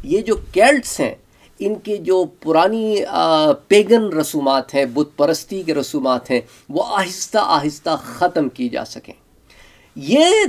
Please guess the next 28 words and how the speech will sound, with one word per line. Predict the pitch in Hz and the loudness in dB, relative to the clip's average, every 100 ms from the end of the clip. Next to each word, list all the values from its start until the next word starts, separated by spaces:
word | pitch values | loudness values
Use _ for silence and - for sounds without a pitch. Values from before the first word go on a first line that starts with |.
| - | 0
तरीक़ाकार | 240 254 247 247 247 240 185 202 190 165 185 - - 135 | 0 0 0 2 2 2 4 6 6 4 -2 -8 -18 -4
बाकी | 123 180 226 - 277 | 2 4 4 2 0
यूरोप | 254 226 240 240 | 6 6 6 2
में | 226 | -2
तो | 220 202 | -2 -2
कामयाब | 170 160 147 139 123 | 2 2 2 2 2
रहा, | 117 107 117 | 0 -4 -6
लेकिन | 120 113 143 220 - 208 175 147 | -8 -2 2 2 2 2 4 4
केल्टिक | - 175 262 240 254 220 | 2 2 2 0 -2 0
लैंड | 185 185 196 190 | 2 4 2 0
में | 185 185 | 0 0
इसको | 180 160 - 151 | -2 -4 -4 -2
वो | 151 | -2
कामयाबी | 147 143 135 131 123 120 | -2 -2 0 0 0 -2
नहीं | 113 113 | -6 -10
मिली। | - 78 - _ _ - _ _ _ - - 180 | -14 -16 -18 _ _ -20 _ _ _ -20 -4 2
By | 277 | 4
the | 262 233 214 | 4 4 4
ninth | 233 285 294 240 - 240 | 4 6 4 0 -4 -2
century, | 214 185 175 131 113 123 - - _ - - | -4 -4 -4 -2 -4 -8 -12 -20 _ -12 2
यानी | 170 214 226 | 4 4 2
अब | 208 | -2
से | - 208 | -2 -2
कोई | 190 196 196 180 | 0 0 0 -2
बारह | 147 170 190 190 | 2 4 4 0
सौ | - 165 | -2 -6
साल | - 165 165 156 147 | -2 0 2 0 0
कबल, | 165 147 120 117 | -2 -2 -4 -8